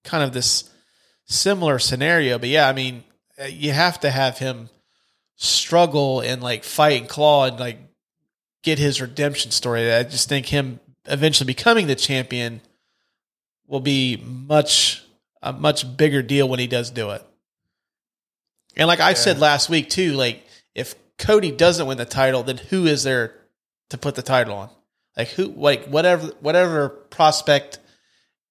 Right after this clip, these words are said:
Speaker 1: do they have right now that would make sense as the champion, that you would believe is the champion? I don't think
Speaker 2: My
Speaker 1: anybody.
Speaker 2: guess is as good as yours.
Speaker 1: Yeah.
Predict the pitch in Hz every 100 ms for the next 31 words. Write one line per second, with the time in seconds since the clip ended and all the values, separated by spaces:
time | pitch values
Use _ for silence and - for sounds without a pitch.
0 | _ _ _ 143 151 151 147 147 143 131
1 | 117 123 117 113 110 _ - 127 127 123
2 | 139 131 - 135 - 123 113 113 123 113
3 | - 104 123 _ - 151 123 160 151 135
4 | 131 143 147 135 120 - - 127 110 -
5 | 104 - _ _ _ _ _ _ _ _
6 | _ _ _ _ _ _ _ _ _ _
7 | _ _ - 117 123 127 147 135 110 98
8 | 127 110 107 117 123 117 117 113 104 -
9 | - _ _ _ _ _ _ _ _ 127
10 | 131 123